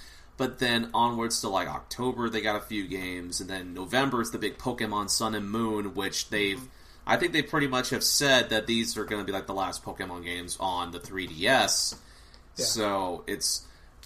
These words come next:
Speaker 1: basically winding itself down to where, hell, they've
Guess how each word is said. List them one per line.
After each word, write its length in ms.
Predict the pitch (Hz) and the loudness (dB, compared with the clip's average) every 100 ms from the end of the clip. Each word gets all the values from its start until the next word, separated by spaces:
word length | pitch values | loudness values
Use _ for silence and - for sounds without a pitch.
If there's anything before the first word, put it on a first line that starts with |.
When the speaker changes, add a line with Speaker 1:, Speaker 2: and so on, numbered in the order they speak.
| - | -2
Speaker 1:
basically 540 | 135 185 - - 139 113 | 2 2 2 0 0 0
winding 400 | 95 104 131 120 | 0 0 0 0
itself 480 | 107 117 107 - | 2 2 0 -2
down 440 | - 87 120 127 110 | -2 0 2 0 -2
to 140 | 104 | -4
where, 480 | 90 92 87 82 82 - - - - - - | -4 -2 -2 -4 -8 -14 -20 -20 -20 -20 -10
hell, 400 | 190 196 104 - - - | -6 -4 -4 -8 -12 -2
they've 300 | 131 139 | 0 0